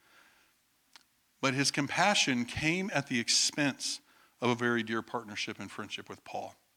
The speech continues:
Their competing objectives led to a severe lack of gentility and kindness toward one another.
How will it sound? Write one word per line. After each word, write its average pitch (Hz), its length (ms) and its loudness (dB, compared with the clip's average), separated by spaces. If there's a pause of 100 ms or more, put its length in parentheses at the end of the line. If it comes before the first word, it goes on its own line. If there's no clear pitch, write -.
(840)
Their 156 140 8
competing 202 540 6
objectives 135 760 4
led 143 260 6
to 143 140 4
a 120 40 6
severe 139 540 4
lack 151 300 6
of 131 80 0
gentility 147 600 2
and 127 160 2
kindness 156 420 2
toward 120 280 2
one 117 160 0
another. 117 360 -2